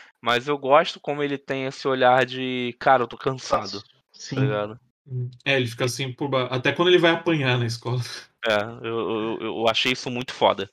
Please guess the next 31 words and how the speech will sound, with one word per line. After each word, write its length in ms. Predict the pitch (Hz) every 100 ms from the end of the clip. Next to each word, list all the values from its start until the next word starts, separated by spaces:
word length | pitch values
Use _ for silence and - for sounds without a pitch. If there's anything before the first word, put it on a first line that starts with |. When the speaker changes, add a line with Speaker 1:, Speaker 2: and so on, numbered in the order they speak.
| _
Speaker 1:
Porque 140 | - 131
isso 160 | 139 -
pra 120 | 147
mim 120 | 135
segue, 280 | - 131 - -
se 120 | 117 -
você 220 | 113 123
perceber, 400 | 160 - 127 123
ele 100 | 143
segue 240 | - 120 131
até 360 | - 117 117
o 40 | 139
último 220 | 143 135
episódio. 440 | 151 190 117 - - _ _ -
Speaker 2:
Uhum. 320 | 160 160 156 - _ _ _
Speaker 1:
Esse 100 | -
olhar 160 | 107 104
dele, 200 | 104 107
eu 40 |
achei 220 | 110 -
isso 140 | 117 -
muito 180 | 110 -
foda, 320 | - 98 98 -
muito 180 | 104 117
legal. 280 | 117 98 - _ _
Speaker 2:
Eu 80 | 160
gosto 300 | 151 165 -
muito 280 | 196 170 -
de, 160 | - -
tipo, 640 | _ 151 135 120 110 104 _ _
personagem 500 | 170 - 170 196 202